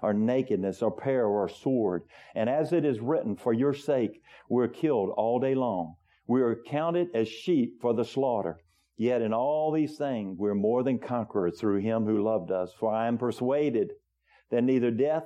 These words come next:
nor life, nor angels, nor principalities, nor powers, nor things present, or things to come, neither height,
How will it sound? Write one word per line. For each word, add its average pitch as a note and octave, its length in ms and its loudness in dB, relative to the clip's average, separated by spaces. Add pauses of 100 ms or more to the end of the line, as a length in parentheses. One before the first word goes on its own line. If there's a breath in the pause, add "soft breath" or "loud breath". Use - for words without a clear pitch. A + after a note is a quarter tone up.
nor D3 240 -2
life, C#3 380 0
nor B2 180 0
angels, C#3 480 0
nor A#2+ 80 0
principalities, C3+ 960 -2 (240 loud breath)
nor A#2+ 200 0
powers, C3+ 640 0
nor B2 220 2
things C#3+ 400 0
present, A#2 500 -2 (260 loud breath)
or A2+ 120 2
things C#3+ 380 0
to C3 100 -2
come, G#2 460 0
neither G#2+ 320 2
height, D3+ 340 -2